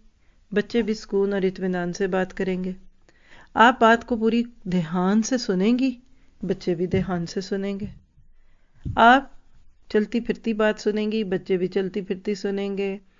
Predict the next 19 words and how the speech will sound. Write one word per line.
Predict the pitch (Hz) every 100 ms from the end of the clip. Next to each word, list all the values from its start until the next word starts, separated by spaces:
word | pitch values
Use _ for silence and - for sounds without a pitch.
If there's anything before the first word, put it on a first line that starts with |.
| - - -
आप | 214 233 233
हर | 190
वक्त | 175 180 190 190
बोलती | 208 196 220
रहेंगी, | 220 214 208 220 220
बच्चे | 185 190 - 180
हर | 156 175
वक्त | 165 175 175 214 233
ही |
सुनने | 226 214 214 214
के | 214
आदी | 202 202
हो | 214 202
चुके | 208 196 214
होंगे। | 202 202 202 208 208 - _ _ _ _ _ -
बच्चे | 180 226 - - - 269 269 269 -
आपका | 185 190 208 214 - 185 180 185 -
अक्स | 180 - -
हैं। | 160